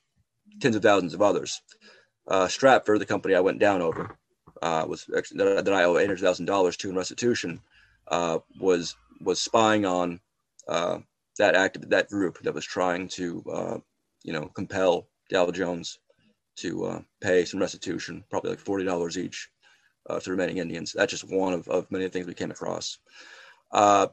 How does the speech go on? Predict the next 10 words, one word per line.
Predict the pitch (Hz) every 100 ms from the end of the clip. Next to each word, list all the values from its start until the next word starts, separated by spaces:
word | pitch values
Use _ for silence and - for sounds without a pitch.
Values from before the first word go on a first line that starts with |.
| _ _ _ _ _ _ _
so | - - 143 143 139 131 117 _ -
what | 147
I'm | 135
saying | 127 156 147 135
is | 117 95
that, | 107 98
and, | 120
and | 120 117
the |
press, | - 175 165 - -